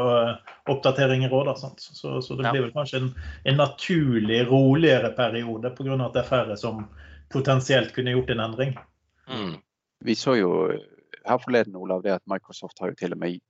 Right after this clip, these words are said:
Speaker 3: lagt inn tids-, her forleden, Olav, det at Microsoft har jo til og med lagt inn tidsvinduer for når produsenter skal få lov til å sende inn drivere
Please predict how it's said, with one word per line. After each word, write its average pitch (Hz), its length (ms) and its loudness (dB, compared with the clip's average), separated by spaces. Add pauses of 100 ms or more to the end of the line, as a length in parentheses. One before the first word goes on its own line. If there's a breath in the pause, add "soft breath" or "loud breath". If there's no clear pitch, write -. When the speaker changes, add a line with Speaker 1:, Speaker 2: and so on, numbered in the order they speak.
(140)
Speaker 3:
lagt - 220 -4
inn 101 140 -6
tids-, - 340 -8 (760)
her 120 140 0
forleden, 110 380 0
Olav, 92 260 -4
det 101 140 0
at - 100 -12
Microsoft 95 540 -10
har 92 100 -4
jo - 80 -12
til 87 160 -6
og 85 40 -10
med 87 200 -6 (240)
lagt 92 240 -6
inn 92 160 -4
tidsvinduer 87 640 -4
for - 80 -8
når 92 320 0 (240)
produsenter 95 460 -6
skal - 160 -14
få - 100 -8
lov 95 160 0
til 87 160 -8
å 87 60 -10
sende 90 420 -4
inn 101 240 -2
drivere 90 640 -2